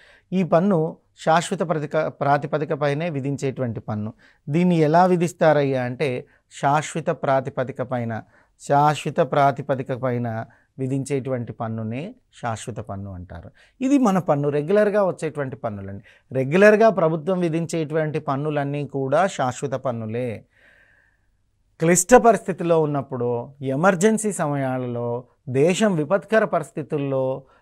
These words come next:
తాత్కాలికంగా కొన్ని పన్నులను, పన్నులను అప్పటి అవసరాల కొరకు విధిస్తే వాటిని మనము తాత్కాలిక పన్నులు అంటున్నాం. కానీ శాశ్వత పన్నులు అన్నటువంటివి రెగ్యులర్ బేస్ మీద విధించబడతాయి.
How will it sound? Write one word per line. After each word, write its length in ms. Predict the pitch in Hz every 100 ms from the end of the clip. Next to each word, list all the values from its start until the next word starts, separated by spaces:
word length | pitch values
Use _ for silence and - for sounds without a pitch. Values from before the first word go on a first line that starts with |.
| _ -
తాత్కాలికంగా 960 | 143 170 175 - 190 214 - 214 214
కొన్ని 340 | 202 185 170 160 -
పన్నులను, 540 | 131 127 196 220 202 170
పన్నులను 680 | - 151 190 208 190 156 139 -
అప్పటి 320 | 135 - 143
అవసరాల 500 | 117 151 202 214 214
కొరకు 320 | 208 185 156
విధిస్తే 540 | 151 143 135 - 131 - _ _ _
వాటిని 320 | 139 160 180
మనము 540 | 170 151 147 143 147 151 _ _ -
తాత్కాలిక 640 | 147 156 - 190 202 202
పన్నులు 400 | 190 156 156 147
అంటున్నాం. 540 | 147 131 120 113 110 113 _ _ -
కానీ 500 | 170 180 156 147 160 _ _ -
శాశ్వత 460 | 170 160 202 - 220
పన్నులు 440 | 214 196 180 170
అన్నటువంటివి 680 | 156 156 135 139 131 135 139
రెగ్యులర్ 540 | 135 135 135 170 180
బేస్ 340 | 165 156 147 143
మీద 200 | 139 147
విధించబడతాయి. 1120 | 151 131 135 135 123 107 101 104 107 139 120